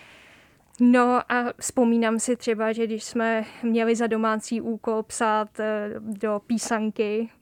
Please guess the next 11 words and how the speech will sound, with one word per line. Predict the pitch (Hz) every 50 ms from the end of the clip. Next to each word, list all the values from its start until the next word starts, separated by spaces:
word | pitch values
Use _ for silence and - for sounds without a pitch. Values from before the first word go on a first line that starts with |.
| _
nějaká | 247 220 214 220 214 220 - 220 233
písmenka, | 226 - 226 214 - - 233 220 214 208 208 226 214
tak | 214 - 202 -
teda | - 220 220 214 220 214 214 - - - - - - - - - -
mi | 233 220
to | 220 233
vždycky | 220 214 220 208 - - 226 220
zabralo | 220 214 208 202 214 208 208
poměrně | 202 - 214 214 208 208 208 208 214 208
dost | 208 226 226 - - -
času, | - 226 214 - - - 220 214 214 220 233 262